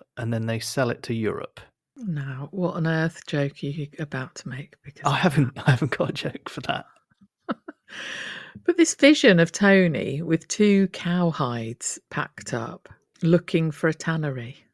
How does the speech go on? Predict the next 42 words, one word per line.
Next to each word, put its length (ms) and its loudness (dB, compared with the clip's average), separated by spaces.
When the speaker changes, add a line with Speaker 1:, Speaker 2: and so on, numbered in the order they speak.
Speaker 1:
Yeah, 300 0
and 120 0
the 40 -2
fact 280 -4
that 120 -6
Natasha's 500 -6
put 260 -4
all 240 0
her 100 0
eggs 260 -2
in 300 -2
this 220 -6
one 240 0
basket, 560 -2
because 340 -4
when 340 -2
Tony 300 0
said 240 -4
to 100 -2
her, 140 0
"That 180 -12
tannery 400 -2
went 300 -4
bust," 380 -4
Natasha 340 -2
went, 140 -2
"No!" 1400 0
<laughs> 960 -8
Speaker 2:
Well, 140 2
she, 160 4
she 260 0
went, 180 4
"What, 180 -2
didn't 240 0
you 80 2
check 440 0
that 240 0
first?" 800 0
She 120 -4
Speaker 1:
Yes. 80 -6
Speaker 2:
blamed 400 2
him. 400 -6